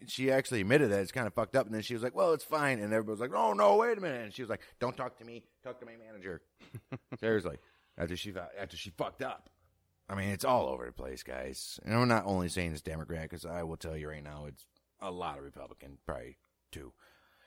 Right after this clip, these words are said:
And if it comes out where it was more Republican than Democrat, I'll be totally shocked. But, uh, what are you gonna do? That eleven thousand is, psh,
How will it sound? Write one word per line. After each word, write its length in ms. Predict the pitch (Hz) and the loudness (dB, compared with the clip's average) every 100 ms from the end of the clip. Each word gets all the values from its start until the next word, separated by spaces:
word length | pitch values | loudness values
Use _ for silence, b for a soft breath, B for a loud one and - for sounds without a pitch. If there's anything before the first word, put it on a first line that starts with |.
| b | b
And 160 | 123 117 | 2 2
if 40 | |
it 60 | 110 | 4
comes 220 | 120 98 | 2 6
out 220 | 110 110 | 8 8
where 160 | 95 98 | 4 2
it 40 | |
was 120 | 104 | 0
more 180 | 87 101 | 0 -2
Republican 440 | 92 101 101 92 92 | 0 0 0 -2 -4
than 120 | 82 | -2
Democrat, 400 | 98 92 101 98 | -2 0 -2 -2
I'll 80 | 85 | -6
be 100 | 76 | -10
totally 300 | - 92 76 | -6 -6 -4
shocked. 360 | - 98 110 | -2 -2 -2
But, 180 | 85 80 65 - _ - | -8 -10 -12 -20 _ -20
uh, 160 | 69 85 _ _ _ _ | -18 -18 _ _ _ _
what 160 | 65 | -14
are 20 | 82 | -10
you 60 | 98 | -8
gonna 140 | 127 | -8
do? 120 | 90 - _ _ _ _ | -10 -16 _ _ _ _
That 180 | 117 117 | -4 -2
eleven 240 | 113 120 104 | 0 -2 0
thousand 440 | 117 117 117 120 - _ _ | 0 0 -2 -8 -12 _ _
is, 220 | 95 82 - _ - | -12 -12 -12 _ -20
psh, 240 | - | -20